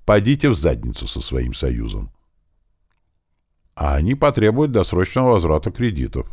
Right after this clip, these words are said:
возразил Гоша. «На каком основании?» — удивилась Маша. Что, в наших обязательствах есть какие-то политические условия? Впрочем, можно учинить и досрочный возврат, если уж им так захочется.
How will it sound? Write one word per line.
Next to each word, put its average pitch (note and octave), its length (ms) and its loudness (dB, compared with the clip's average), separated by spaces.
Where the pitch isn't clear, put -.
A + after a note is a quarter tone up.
возразил A#1+ 480 -6
Гоша. A1+ 400 -10
«На B2+ 140 -2
каком G2 400 2
основании?» — B1+ 720 0
удивилась A1+ 540 -8
Маша. - 360 -10
Что, G#2+ 260 2
в D2 80 0
наших G2 360 0
обязательствах G2 640 0
есть G#2+ 160 0
какие-то G2 440 0
политические G2+ 720 -4
условия? A2+ 580 -2
Впрочем, E3+ 560 4
можно D3 400 2
учинить C3 440 2
и C3 60 0
досрочный A2+ 500 2
возврат, F2 520 0
если D2+ 360 -2
уж D2 160 0
им C#2+ 120 -2
так C2 200 -6
захочется. - 680 -8